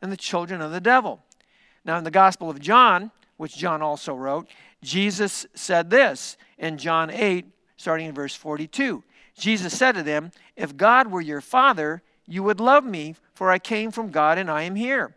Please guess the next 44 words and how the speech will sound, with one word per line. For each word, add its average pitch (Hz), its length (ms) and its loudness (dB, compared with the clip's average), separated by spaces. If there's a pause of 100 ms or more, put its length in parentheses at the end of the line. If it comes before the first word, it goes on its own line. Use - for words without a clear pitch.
(580)
I 165 80 2
came 247 280 -2
not 220 200 6
of 214 80 -2
my 165 140 -4
own 180 160 -6
accord, 156 520 -2 (380)
but 165 140 2
he 175 60 -8
sent 226 380 0
me. 113 260 -18 (540)
Why 233 380 4
do 285 80 -2
you 233 180 -4
not 208 300 2
understand 190 600 -8
what 156 160 -2
I 165 140 2
say? 175 440 0 (260)
It 185 120 -4
is 208 120 -2
because 170 400 -8
you 165 100 -12
cannot 170 480 0 (100)
bear 185 460 0
to 151 100 -4
hear 151 240 -8
my 156 280 -4
word. 185 500 -4 (580)
You 220 260 0
are 233 100 6
of 165 160 2
your 170 160 -4
father 143 420 0
the 156 160 -8
devil. 196 460 4 (440)
Your 165 220 0
will 214 440 6
is 175 240 -10
to 185 60 -8
do 170 140 -6
your 185 220 -2
father's 160 520 2
desire. 175 640 0